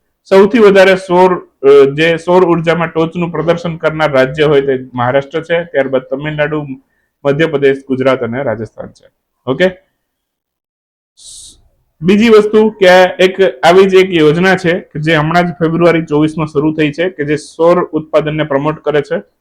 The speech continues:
ઓકે, તો, અ,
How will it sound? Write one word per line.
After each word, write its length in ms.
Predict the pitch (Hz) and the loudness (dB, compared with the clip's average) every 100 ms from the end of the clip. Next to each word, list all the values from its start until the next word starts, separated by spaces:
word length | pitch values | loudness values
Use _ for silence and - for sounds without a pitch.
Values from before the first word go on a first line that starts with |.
| _ | _
ઓકે, 280 | 139 185 196 196 _ _ _ _ - | -6 -2 -2 -4 _ _ _ _ -2
તો, 280 | 160 170 170 - _ _ _ _ _ _ _ | 2 4 2 -2 _ _ _ _ _ _ _
અ, 60 | - | -4